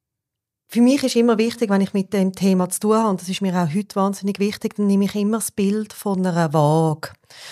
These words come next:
Und ich stelle mir da amig vor, so eine alte Krömerli-Waage, wie man amig hat, das Kind im Krömerli-Laden mit so zwei Waagschalen. Weil es ja so ist, dass wir für andere da sind, Empathie leben, ein soziales Verhalten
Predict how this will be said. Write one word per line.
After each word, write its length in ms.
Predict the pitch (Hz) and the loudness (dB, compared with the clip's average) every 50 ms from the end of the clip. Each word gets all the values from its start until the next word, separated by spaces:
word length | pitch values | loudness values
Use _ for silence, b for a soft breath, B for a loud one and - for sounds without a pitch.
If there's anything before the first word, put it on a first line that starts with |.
| B B B | B B B
Und 120 | 202 196 | -2 -2
ich 100 | 226 196 | 0 0
stelle 240 | - - 226 208 214 | 0 0 0 0 2
mir 140 | 220 220 214 | 2 0 2
da 180 | 214 208 175 185 | 2 2 2 2
amig 220 | 196 196 196 - | 2 0 -2 -4
vor, 320 | - - 196 196 214 220 | -4 -2 0 0 0 0
so 100 | - 214 | 0 0
eine 160 | 196 185 - - | 0 0 2 2
alte 520 | 170 175 190 190 - - 208 202 190 - | 0 0 0 -2 -4 -2 -2 -2 -2 -2
Krömerli-Waage, 1300 | - - - 180 165 170 170 190 220 240 233 247 254 240 233 226 202 202 214 233 269 330 - - - - B B B B B B B | -4 -8 -6 -2 0 0 2 2 0 0 0 2 0 2 4 4 4 6 6 4 4 2 -2 -6 -16 -16 B B B B B B B
wie 140 | 202 202 202 | 0 2 2
man 100 | 208 196 | 4 2
amig 260 | 190 185 185 185 - | 2 2 0 0 0
hat, 320 | 180 175 180 185 185 185 | 0 2 2 2 0 -2
das 140 | 185 170 - | -4 -6 -6
Kind 340 | - - 202 196 208 208 196 196 | -8 -4 -2 0 0 0 0 -2
im 100 | 170 170 | -2 -2
Krömerli-Laden 920 | - - 160 156 165 190 214 220 220 233 226 208 202 202 208 202 214 185 | -2 -2 0 0 0 0 0 0 0 0 0 2 2 2 0 0 -2 -4
mit 120 | 175 165 - | -4 -4 -4
so 100 | - 160 | -8 -12
zwei 380 | - - 170 151 147 156 151 | -8 -4 -2 0 0 0 0
Waagschalen. 1080 | 151 147 143 151 170 208 - - - - 220 202 196 202 208 214 214 220 226 240 233 233 B B B B B B B B B B B B | 0 0 2 2 0 0 -2 -4 -6 -2 2 2 4 4 4 4 4 4 2 2 0 -6 B B B B B B B B B B B B
Weil 200 | 196 220 220 220 | 0 2 2 2
es 100 | 214 - | 2 2
ja 140 | 240 214 202 | 0 0 2
so 280 | - 220 202 202 208 | 2 4 4 4 4
ist, 400 | - - 208 220 240 - - - - | 2 0 0 -2 -2 -4 -4 -2 0
dass 240 | 196 190 180 - 180 | 0 0 0 -2 -2
wir 200 | 190 185 175 - - - | 0 0 0 -2 -6 -12
für 280 | - - 208 190 - | -6 -2 -2 2 4
andere 420 | - 180 185 196 190 185 180 185 180 | 4 4 2 2 0 0 -2 -2 0
da 400 | 180 170 160 170 180 196 233 240 | 2 2 4 6 6 4 4 2
sind, 300 | - - 247 233 233 - | 0 -2 -2 0 0 2
Empathie 720 | 190 185 180 - - 170 - _ - 202 208 220 233 233 | 0 0 0 0 -2 -2 -2 _ -4 -4 -2 -2 0 0
leben, 300 | 233 214 208 208 208 220 | 2 2 2 2 2 2
ein 240 | 214 214 208 - 170 | 2 2 2 -2 -4
soziales 800 | - - - 180 - - - - 175 156 151 160 175 202 - - - | -6 -4 -6 -6 -6 -6 -6 -2 0 0 0 0 0 -2 -4 -6 -8
Verhalten 800 | - 214 175 196 190 190 214 233 240 - _ - 214 214 226 | -6 -2 0 2 2 2 2 -2 -6 -8 _ 0 0 0 0